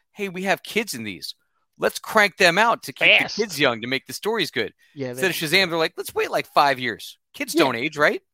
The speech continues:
Speaker 2: Nah, we'll just recast them.
Speaker 1: Like, the cute little girl that we have is a cute little girl. We'll leave her. Well, dude, they've aged enough that Mary is Mary Marvel now. They don't even have two actresses.
Speaker 2: <clears throat> Yeah.
Speaker 1: <laughs>
Speaker 2: Yeah, it's crazy.
Speaker 1: And it's gonna be that way with all of them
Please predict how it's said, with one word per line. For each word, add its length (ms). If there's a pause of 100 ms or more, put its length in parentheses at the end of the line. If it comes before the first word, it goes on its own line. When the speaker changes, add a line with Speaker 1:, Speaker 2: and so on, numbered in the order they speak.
(160)
Speaker 2:
Nah, 180
we'll 100
just 160
recast 520
them. 160
Speaker 1:
Like, 240
the 100
cute 320
little 180
girl 240
that 80
we 80
have 140
is 100
a 60
cute 220
little 180
girl. 260
We'll 120
leave 180
her. 200
Well, 320 (420)
dude, 160
they've 160
aged 360
enough 300
that 160
Mary 540 (600)
is 180
Mary 300
Marvel 320
now. 240 (720)
They 100
don't 140
even 120
have 120
two 160
actresses. 640
Speaker 2:
<clears throat> 760
Yeah. 240 (640)
Speaker 1:
<laughs> 80 (480)
Speaker 2:
Yeah, 180
it's 140
crazy. 280
Speaker 1:
And 120
it's 140
gonna 220
be 140
that 160
way 140
with 200
all 260
of 80
them 220